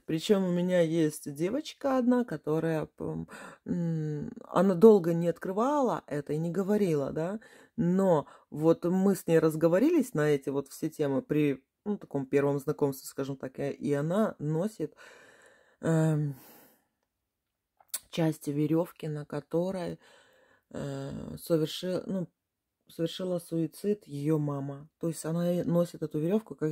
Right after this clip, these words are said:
берёг. Многие носят там фотографии, кто что. Но, в общем, какие бы мы страшными оберёги не были, э, это не всегда, м, эти вот, э, м, счастливые радужные пони, скажем так, да.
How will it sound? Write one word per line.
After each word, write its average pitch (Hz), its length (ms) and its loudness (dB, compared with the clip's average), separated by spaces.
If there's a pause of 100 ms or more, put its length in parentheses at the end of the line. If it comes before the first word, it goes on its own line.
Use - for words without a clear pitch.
(120)
берёг. 156 340 0 (500)
Многие 185 520 4
носят 185 280 -4
там 156 160 -4
фотографии, 156 640 -4
кто 214 300 2
что. 139 480 -6
Но, 185 420 -2
в 156 200 -4
общем, 151 420 -2 (360)
какие 180 360 0
бы 160 220 4
мы 151 180 2
страшными 165 600 0
оберёги 147 480 0
не 147 240 -4
были, 226 360 0 (320)
э, 160 320 -6
это 165 220 -2
не 160 120 0
всегда, 160 640 -6
м, 139 580 -8
эти - 240 -10
вот, 127 380 -6
э, 127 340 -8 (420)
м, - 600 -18 (400)
счастливые 175 540 -2
радужные 151 480 -2
пони, 120 420 -6
скажем 123 380 -10
так, 131 320 -14
да. 175 260 -10